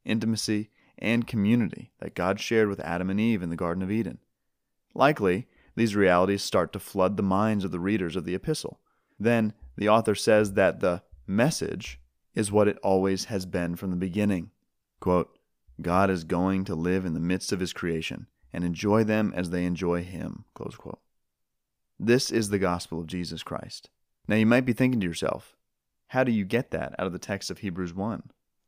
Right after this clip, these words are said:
Walk with me back to the Pentateuch for a moment. In the Pentateuch, who did the first century Jewish community revere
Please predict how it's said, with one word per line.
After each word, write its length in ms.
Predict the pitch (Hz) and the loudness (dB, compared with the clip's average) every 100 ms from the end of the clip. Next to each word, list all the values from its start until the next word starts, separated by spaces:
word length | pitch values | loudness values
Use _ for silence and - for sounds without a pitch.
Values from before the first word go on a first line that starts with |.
| _ - | _ -2
Walk 220 | 143 160 | 0 0
with 80 | 151 | 0
me 100 | 127 | 0
back 300 | 95 92 85 | 2 0 -2
to 80 | 98 | -8
the 40 | |
Pentateuch 460 | - 120 98 - - | -4 -4 -4 -6 -8
for 140 | - | -6
a 60 | 87 | -4
moment. 300 | 87 73 - _ _ _ _ _ - | -4 -6 -12 _ _ _ _ _ -2
In 140 | 123 | 0
the 60 | 185 | 0
Pentateuch, 580 | 147 92 - - - _ _ _ _ _ | 0 -2 -4 -10 -12 _ _ _ _ _
who 180 | 160 180 | 2 4
did 140 | 160 | 4
the 80 | 110 | 2
first 300 | - 117 - | 2 2 2
century 300 | 107 - 90 | -2 -2 -4
Jewish 320 | 90 98 95 | 0 0 0
community 380 | - 92 87 82 | -2 -2 -2 -4
revere 640 | 82 80 101 113 - - | -6 -4 0 0 0 -6